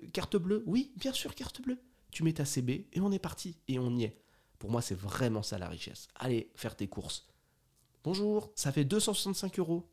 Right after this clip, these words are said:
Oui. Paiement. Prap. On range les courses, on y va.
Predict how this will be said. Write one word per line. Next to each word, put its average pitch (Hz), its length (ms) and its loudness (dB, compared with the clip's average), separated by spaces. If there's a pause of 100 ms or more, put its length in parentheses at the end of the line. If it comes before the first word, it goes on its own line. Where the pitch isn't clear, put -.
(120)
Oui. 220 180 2 (720)
Paiement. 165 400 4
Prap. 508 240 4 (1200)
On 147 80 4
range 139 180 4
les 139 100 4
courses, - 340 -4
on 135 140 4
y 135 60 4
va. 135 200 -6